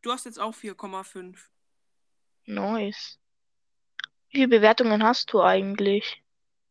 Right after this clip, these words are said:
Speaker 1: Ähm, hä, siehst du das nicht?
Speaker 2: Bei mir hat acht, hast du, ah, bei mir hast du achtzehn. Krass.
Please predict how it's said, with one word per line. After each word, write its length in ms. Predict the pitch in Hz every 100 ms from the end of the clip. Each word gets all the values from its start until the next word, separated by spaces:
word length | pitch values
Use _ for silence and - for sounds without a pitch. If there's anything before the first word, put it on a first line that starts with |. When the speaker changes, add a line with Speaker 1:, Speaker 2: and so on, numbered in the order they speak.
| _ -
Speaker 1:
Ähm, 760 | 196 196 202 - - 254 254 - _
hä, 200 | 196 196
siehst 300 | 196 202 -
du 60 |
das 240 | 233 247 -
nicht? 380 | 254 285 - _ _ _ _ _
Speaker 2:
Bei 80 | 226
mir 160 | 233 254
hat 100 | 247
acht, 300 | 220 - -
hast 260 | 240 -
du, 80 | -
ah, 180 | 220 233
bei 80 | 214
mir 140 | 214
hast 140 | 214 -
du 100 | -
achtzehn. 540 | - - - 190 190 _ _ _ _ _ _ _ _ _ - - _ _ _ _ _ _ _ _
Krass. 680 | - - 190 196 - - -